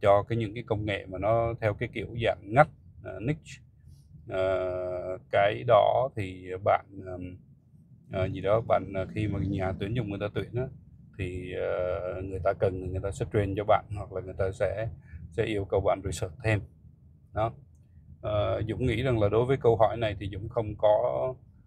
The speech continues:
thể trả lời một cách, ờ, tường tận được là, ờ, với, để với Digital Twin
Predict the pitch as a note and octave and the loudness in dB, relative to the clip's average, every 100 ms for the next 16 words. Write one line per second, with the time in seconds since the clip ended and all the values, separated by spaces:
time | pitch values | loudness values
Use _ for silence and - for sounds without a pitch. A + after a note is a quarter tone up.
0 | - - F#2 - G#2 A2 A2 F#2+ G2 F#2+ | -20 -6 -4 -2 -4 -2 0 0 -2 -2
1 | - - - - G#2 G2+ G2 G2 F#2+ - | -2 -4 -20 -12 -6 -2 -2 -2 -6 -10
2 | - - G#2+ F#2+ G#2+ F#2+ G#2 F#2+ F2 G2+ | -10 -2 -2 2 0 0 -2 -6 0 4
3 | F#2+ F#2+ - - - - G#2+ F#2+ F#2+ G2+ | 4 2 -4 -20 -20 -4 2 2 2 0
4 | G#2+ A#2+ B2+ B2+ G#2+ G#2 B2 A#2+ B2+ A#2 | 0 0 -4 -4 -4 -4 -6 -4 -2 -2
5 | A2 A2 G#2+ G2 A#2 A2 A2 G2+ G2+ | -4 -4 -4 -2 0 2 0 -4 -8